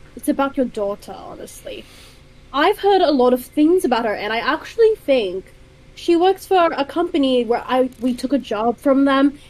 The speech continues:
and things went a little weird, and we just wanted to get a little clarification, so we just needed to speak to your daughter. Alicia, was it?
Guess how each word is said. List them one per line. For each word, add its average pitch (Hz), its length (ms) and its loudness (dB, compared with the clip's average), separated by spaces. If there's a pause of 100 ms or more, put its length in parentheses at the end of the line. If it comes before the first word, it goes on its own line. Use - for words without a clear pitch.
(120)
and 233 160 -6
things 262 200 2
went 254 140 2
a - 20 2
little 240 280 0
weird, 254 440 2
and 262 140 2
we 277 80 4
just 269 160 -2
wanted 247 180 2
to - 60 -14
get 233 100 0
a 226 60 -2
little 220 180 -2
clarification, 220 880 -8
so 214 160 -8
we 214 80 -6
just 220 160 -12
needed 202 200 -6
to 190 60 -20
speak - 320 -16
to 208 100 -18
your 190 100 -8
daughter. 175 440 -10 (300)
Alicia, 285 840 0
was 196 220 -8
it? 302 320 -6